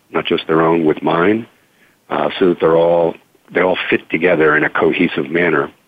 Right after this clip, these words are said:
And we actually have process around that. So we actually sit down once a quarter and everybody brings their scorecard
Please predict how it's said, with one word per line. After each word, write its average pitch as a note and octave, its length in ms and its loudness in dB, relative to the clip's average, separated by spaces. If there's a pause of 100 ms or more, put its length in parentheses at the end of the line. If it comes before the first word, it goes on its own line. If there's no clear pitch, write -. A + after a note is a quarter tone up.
(560)
And E2+ 520 2
we G2 160 2
actually A#2 240 2
have - 80 -14
process A2+ 480 -4
around C2 240 -6
that. - 200 -10
So E2+ 80 -6
we F2+ 140 4
actually F#2 340 -2
sit G#2 140 -2
down F2+ 220 0
once F2 160 0
a - 40 -6
quarter F#2+ 360 2
and E2 100 4
everybody D#2+ 320 2
brings E2+ 340 2
their D2 200 2
scorecard G2 760 0